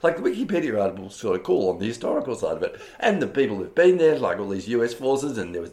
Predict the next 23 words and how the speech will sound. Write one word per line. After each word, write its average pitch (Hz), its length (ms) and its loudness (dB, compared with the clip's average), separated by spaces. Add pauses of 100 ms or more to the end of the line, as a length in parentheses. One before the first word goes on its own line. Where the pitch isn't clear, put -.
(100)
Danes 131 520 2
and, 80 100 -6
and, 90 320 -6
and, 90 360 -2
uh, 82 200 -2 (440)
Australians 139 640 4
and 92 140 -6
whatever. 131 320 2
It 117 60 0
was 104 100 -8
like, 127 220 -4 (260)
in 233 160 0
the, 127 320 2
um, 92 440 0
invasion 120 840 0
of, 98 360 2
uh, 92 220 0
Iraq 107 380 0
in 87 80 -10
two 101 160 -2
thousand 92 320 -2
and 82 120 -10
three, 95 280 -2